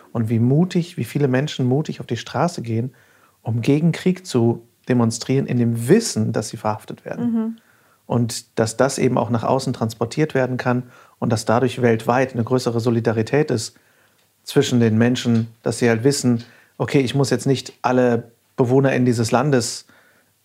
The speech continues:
Speaker 1: äh, hassen, weil die uns angegriffen haben, sondern dass ganz klar ist,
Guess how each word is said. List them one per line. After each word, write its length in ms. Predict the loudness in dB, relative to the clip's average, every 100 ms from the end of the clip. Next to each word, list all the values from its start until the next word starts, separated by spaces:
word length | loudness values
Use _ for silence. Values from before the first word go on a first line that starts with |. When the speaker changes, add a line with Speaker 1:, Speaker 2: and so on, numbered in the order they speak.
| _ -4
Speaker 1:
äh, 60 |
hassen, 640 | -2 0 -2 -2 0 2 2
weil 220 | 2 2
die 200 | 2 2
uns 180 | 2 0
angegriffen 640 | 0 0 0 -4 -4 -2
haben, 160 | 0 0
sondern 240 | 0 2
dass 160 | 0 0
ganz 240 | -4 -4
klar 280 | -2 0 0
ist, 240 | -4 -10